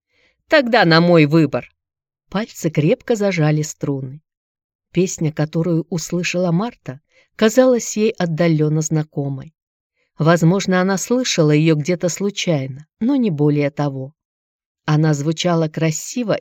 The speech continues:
и совсем не напоминала музыку, что была популярна сейчас. Мелодии не хватало слов.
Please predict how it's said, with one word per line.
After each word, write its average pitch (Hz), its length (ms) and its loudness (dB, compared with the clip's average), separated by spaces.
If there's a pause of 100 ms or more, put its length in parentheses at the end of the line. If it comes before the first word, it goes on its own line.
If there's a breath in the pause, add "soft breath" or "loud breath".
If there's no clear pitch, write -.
и 175 60 -2
совсем 254 600 -4
не 233 100 -2
напоминала 185 680 -2
музыку, 160 680 -6 (240 loud breath)
что - 240 -2
была 175 380 2
популярна 151 640 0
сейчас. - 680 -8 (640)
Мелодии 240 540 2
не 226 140 -2
хватало 151 520 -2
слов. 143 400 -6